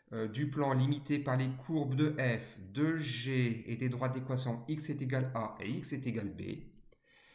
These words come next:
est donnée par la formule suivante. Pour calculer l'aire de cette surface,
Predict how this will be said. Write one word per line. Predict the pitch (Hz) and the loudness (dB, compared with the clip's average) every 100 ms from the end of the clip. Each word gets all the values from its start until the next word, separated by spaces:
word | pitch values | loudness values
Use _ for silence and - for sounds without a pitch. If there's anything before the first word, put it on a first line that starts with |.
| - _ _ 135 | -20 _ _ 4
est | 143 131 | 4 6
donnée | 165 135 127 143 | 6 8 8 4
par | - - 113 | 2 -4 -4
la | 92 85 | -2 -4
formule | - 185 196 180 | 0 0 2 -2
suivante. | - 104 90 87 123 - - | -4 -4 -4 -6 -8 -10 -16
Pour | - 95 | -16 -12
calculer | - 139 - 127 117 - | -6 -6 -2 0 2 0
l'aire | 98 98 135 170 160 113 | -2 2 2 2 0 -2
de | |
cette | 101 - 175 | -4 -4 -6
surface, | 135 120 - 92 - - - | -6 -6 -6 -6 -8 -14 -18